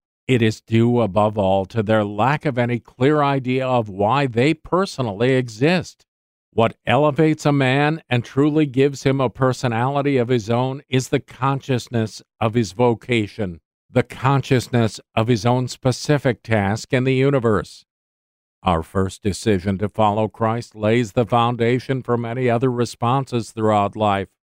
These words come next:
Fidelity is built up day by day, generally in things that might seem to have little transcendence, little relevance to a divine mission, such as the ordinary minor actions and duties of each day,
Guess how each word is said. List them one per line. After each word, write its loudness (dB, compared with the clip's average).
Fidelity 2
is 0
built 2
up 0
day 2
by 0
day, 0
generally 2
in 0
things 0
that 0
might -2
seem 0
to 0
have 2
little 2
transcendence, 0
little 0
relevance 0
to 2
a 2
divine 0
mission, -4
such -2
as -2
the -2
ordinary 0
minor -2
actions -2
and -2
duties -2
of 0
each 0
day, 0